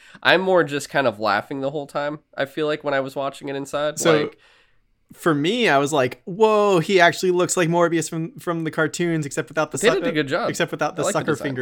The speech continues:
Speaker 2: finger hands or whatever."
Speaker 1: <laughs>
Speaker 2: But, like, it seems like he actually bites people in this,
Speaker 1: Let
Speaker 2: which
Speaker 1: me latch on to you like a,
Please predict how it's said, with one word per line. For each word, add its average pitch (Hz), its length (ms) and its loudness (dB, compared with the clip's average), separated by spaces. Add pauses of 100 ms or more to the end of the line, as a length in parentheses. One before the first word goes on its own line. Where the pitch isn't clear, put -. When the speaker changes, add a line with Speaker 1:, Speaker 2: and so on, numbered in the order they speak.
(140)
Speaker 2:
finger - 0 - (200)
hands 123 440 -6
or 135 120 -4
whatever." 120 500 -4
Speaker 1:
<laughs> 131 60 -16 (680)
Speaker 2:
But, 170 120 -4
like, 139 340 -2
it 160 140 -2
seems 185 180 -2
like 180 80 0
he 165 160 -4
actually 135 540 0
bites 113 360 -8
people 110 500 -10
in 113 180 -10
this, 104 240 -10
Speaker 1:
Let 131 100 -2
Speaker 2:
which - 80 -6
Speaker 1:
me 151 120 2
latch 135 300 2
on 131 220 2
to - 180 -10
you 123 120 -2
like 120 280 -2
a, 117 200 0